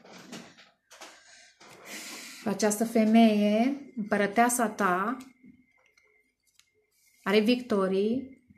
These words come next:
are nevoie de comunicare, are nevoie de egalitate și are nevoie de un bărbat puternic. Dacă nu ești, dacă ești doar un, un tip, un tip,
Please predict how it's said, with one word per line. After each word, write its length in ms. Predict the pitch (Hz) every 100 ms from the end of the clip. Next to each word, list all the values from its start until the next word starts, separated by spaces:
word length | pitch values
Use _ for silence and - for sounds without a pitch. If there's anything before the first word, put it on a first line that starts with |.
| _ _ _ _ -
are 160 | 196
nevoie 280 | 202 220 226
de 100 | 214
comunicare, 1040 | 214 226 226 233 233 185 185 190 220 233 - -
are 120 | 190
nevoie 380 | 196 214 226 226
de 140 | 214
egalitate 1120 | 214 214 214 220 208 190 190 196 196 208 240 240 _ _ _ _ _ _ _ _ _ _ _ _ _ _ _ - -
și 100 | -
are 120 | 240
nevoie 220 | 240 233
de 60 | 240
un 80 | 233
bărbat 320 | 233 226 226
puternic. 400 | 226 220 180 180
Dacă 260 | 190 190 214
nu 120 | 226
ești, 460 | 190 185 247 - - _ _ _ _ _ _
dacă 220 | 226 233
ești 160 | 240 226
doar 160 | 220
un, 360 | 220 214 196 196 - _ _ _ _ _ _ _ _ _ - -
un 200 | 320 311
tip, 280 | 208 - - - _ -
un 160 | 262 262
tip, 360 | - - -